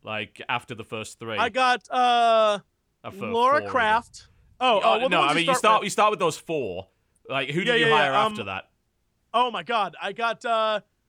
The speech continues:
Speaker 2: oh god, what was, what was his punny name? It was, um, a Nathan Drake, but I can't remember what his pun was. Oh my God. It's gonna kill me.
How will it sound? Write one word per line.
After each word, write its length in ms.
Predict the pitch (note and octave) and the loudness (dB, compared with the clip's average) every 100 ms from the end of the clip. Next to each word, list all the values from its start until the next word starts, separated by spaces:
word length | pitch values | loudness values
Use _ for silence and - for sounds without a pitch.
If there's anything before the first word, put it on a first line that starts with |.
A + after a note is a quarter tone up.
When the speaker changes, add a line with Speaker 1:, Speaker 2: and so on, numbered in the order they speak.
| _ _ _ _ _ - | _ _ _ _ _ -6
Speaker 2:
oh 540 | A3+ A3 G#3+ G3+ F#3+ | -4 -2 -2 -4 -8
god, 480 | G#3+ G#3+ G#3 G3+ F3 _ | -4 -2 0 -2 -4 _
what 200 | F#3 A#3 | -12 -12
was, 240 | A#3 G#3 - | -10 -14 -12
what 140 | A#3 | -12
was 120 | A#3+ G#3 | -12 -10
his 260 | A3 G3 _ - | -10 -12 _ -8
punny 260 | A3+ G#3+ | -8 -6
name? 400 | G#3+ A3 G#3 F#3+ - _ _ - | -4 -4 -4 -6 -12 _ _ -2
It 160 | G3+ G#3 | 0 0
was, 380 | A3 G#3+ G#3 G3+ | 2 2 2 0
um, 440 | G#3+ G#3 G3+ G3+ _ - | 0 0 -4 -12 _ -2
a 100 | G#3+ | 0
Nathan 440 | A3 B3+ B3+ A3+ | 0 0 -2 -4
Drake, 300 | E3+ A#3 G#3 | 0 2 2
but 120 | G3+ | 0
I 40 | G3 | 0
can't 140 | A#3 | 0
remember 180 | A3 G#3+ | -2 -2
what 200 | G3 G#3+ | 0 0
his 220 | A3 G#3 | -2 -6
pun 300 | - G#3+ G3+ | -8 -6 -4
was. 400 | F3+ D#3+ D#3+ - _ _ _ _ - | -4 -6 -6 -12 _ _ _ _ -2
Oh 200 | A3+ A3+ | 2 2
my 140 | G3+ | 0
God. 460 | F#3+ F#3+ F#3 E3+ C#3 _ _ _ _ _ | 2 2 4 2 -4 _ _ _ _ _
It's 80 | - | -14
gonna 160 | F#3 F3 | -12 -8
kill 220 | - F#3 | -8 -8
me. 260 | E3 D3 | -10 -12